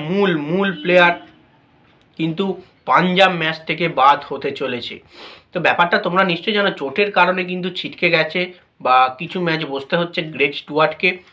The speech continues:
এখনও পুরোপুরি চোট কিন্তু সারেনি, যেটা সমস্ত খবর সূত্রে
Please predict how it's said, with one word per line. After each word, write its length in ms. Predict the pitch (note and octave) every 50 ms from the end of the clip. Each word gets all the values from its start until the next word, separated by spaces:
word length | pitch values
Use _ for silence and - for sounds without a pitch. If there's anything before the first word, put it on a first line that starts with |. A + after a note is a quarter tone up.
| _ _ _ _ _ _ _
এখনও 260 | - - - E3 E3+ E3
পুরোপুরি 340 | - D#3 D3+ D3+ - F3+ F3 E3+ -
চোট 160 | E3+ E3 D#3+ D#3+ -
কিন্তু 200 | E3 D#3 D#3 D#3 E3 -
সারেনি, 360 | - - B2+ C3 D3 D3+ E3 E3 D3+
যেটা 160 | D3 C#3+ D3 D3 C#3+ -
সমস্ত 280 | D3 C3+ C#3+ C#3+ - - E3+ - -
খবর 240 | - C#3 C3+ C#3 D3 D3+ D3+ - - _ _ _ _ _ -
সূত্রে 260 | - D3 - - E3+